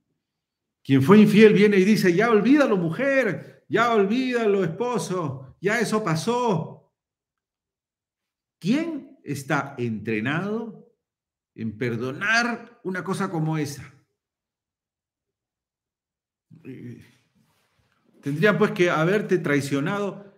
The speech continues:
Ah, sí hay personas que se entrenan en eso, pero eso es, está muy rebuscado,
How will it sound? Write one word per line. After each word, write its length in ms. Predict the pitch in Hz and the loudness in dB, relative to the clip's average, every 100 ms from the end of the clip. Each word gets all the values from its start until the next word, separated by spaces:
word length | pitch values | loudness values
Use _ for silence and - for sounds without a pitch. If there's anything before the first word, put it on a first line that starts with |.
| _ | _
Ah, 400 | 107 135 156 - | -6 -2 -4 -6
sí 260 | - 254 240 | -6 0 2
hay 160 | 143 | 2
personas 580 | 131 123 87 95 98 127 | 0 -4 -6 -10 -8 -8
que 160 | 127 98 | -10 -12
se 120 | 101 | -12
entrenan 420 | 82 90 95 95 | -10 -8 -8 -8
en 180 | 78 73 | -10 -10
eso, 300 | 76 - 156 | -12 -8 -8
pero 340 | 87 78 - | -8 -12 -14
eso 400 | - 87 - 98 | -16 -16 -12 -10
es, 560 | 87 92 87 80 - - - - _ _ _ - | -8 -8 -8 -12 -18 -20 -20 -20 _ _ _ -16
está 320 | 98 - 110 | -16 -8 0
muy 160 | 123 | 2
rebuscado, 1000 | 117 110 98 - 196 214 139 98 - - | 4 2 0 -2 0 0 0 -4 -8 -16